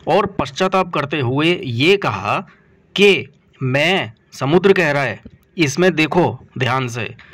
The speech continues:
तो यहाँ समुद्र देवता राम जी से अपने लिए बोल रहे हैं, समझे? तो जितने भी अक्लमंद लोग हैं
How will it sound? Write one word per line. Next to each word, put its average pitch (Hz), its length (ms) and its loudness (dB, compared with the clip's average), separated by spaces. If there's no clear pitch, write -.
तो 135 80 2
यहाँ 151 200 0
समुद्र 147 460 0
देवता 147 560 0
राम 123 320 -2
जी 127 140 -8
से 170 120 -6
अपने 170 340 0
लिए 160 220 2
बोल 123 200 2
रहे 117 220 -2
हैं, 107 220 -8
समझे? 135 380 -4
तो - 180 -8
जितने 131 320 0
भी 160 100 0
अक्लमंद 147 500 -2
लोग 135 280 0
हैं 131 240 -4